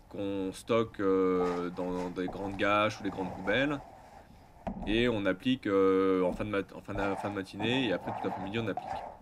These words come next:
Là on avait suffisamment de contenants pour préparer beaucoup de matière pour plusieurs jours. Comme on est en chaux aérienne, on peut stocker, euh, tranquillement sans que ça passe de prise. Donc ça nous permettait d'avoir un bon rythme sur ce, sur ce chantier.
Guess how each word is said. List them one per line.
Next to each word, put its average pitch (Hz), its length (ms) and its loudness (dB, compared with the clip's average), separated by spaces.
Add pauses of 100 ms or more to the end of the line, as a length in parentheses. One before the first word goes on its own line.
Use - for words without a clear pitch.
(1080)
Là 98 140 -2
on 98 80 -2
avait 92 200 2
suffisamment 113 640 2
de 98 460 2
contenants 120 600 0
pour 104 200 -8
préparer 107 540 -2
beaucoup 107 300 -4
de 107 40 -2
matière 110 300 -2
pour - 220 -4
plusieurs 90 220 -8
jours. 139 220 0 (680)
Comme 107 100 -2
on 110 140 0
est 110 60 2
en 110 120 0
chaux 113 220 0
aérienne, 110 580 2 (220)
on 95 100 -8
peut 95 140 -10
stocker, 101 440 -2
euh, 90 220 2
tranquillement 101 540 -8
sans 101 160 -10
que - 80 -14
ça 98 80 -14
passe - 180 -10
de - 60 -10
prise. 139 400 -4 (2250)
Donc 98 140 -4
ça - 100 -6
nous 95 80 -4
permettait 95 280 -2
d'avoir 98 300 2
un 92 60 -2
bon 101 180 -2
rythme 113 380 0
sur - 240 -12
ce, 98 280 -2
sur 110 180 -8
ce 131 100 -10
chantier. - 340 -12